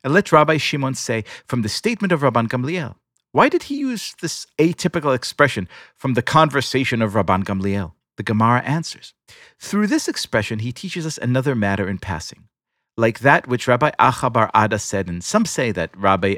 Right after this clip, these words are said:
Acha bar Ada said that Rabbi Hamnuna said that, Rav said. From where is it derived that even the conversation of Torah scholars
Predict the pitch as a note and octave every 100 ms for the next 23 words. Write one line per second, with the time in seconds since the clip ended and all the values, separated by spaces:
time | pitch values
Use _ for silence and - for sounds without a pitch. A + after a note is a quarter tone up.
0 | - B2 A#2+ G#2 F#2+ G2 G#2 A2 G#2 -
1 | G#2+ G2+ - - - A#2 A#2+ A#2 A2 G#2
2 | F#2+ F#2+ B2+ E3 C#3+ - B2+ G#2 G#2+ G2+
3 | - _ A2+ A2+ G#2 - - - _ _
4 | _ _ _ B2+ A2+ G#2+ C#3 F3+ G3+ G3+
5 | D3 D#3 D#3 C3+ C3+ C3+ C3 C#3+ - _
6 | G#3+ B3+ A#3+ C4 G#3+ - F3+ D#3 D#3+ -
7 | F3+ F3 E3 D3+ - - D3 C#3 - C#3+
8 | B2+ B2+ A#2+ -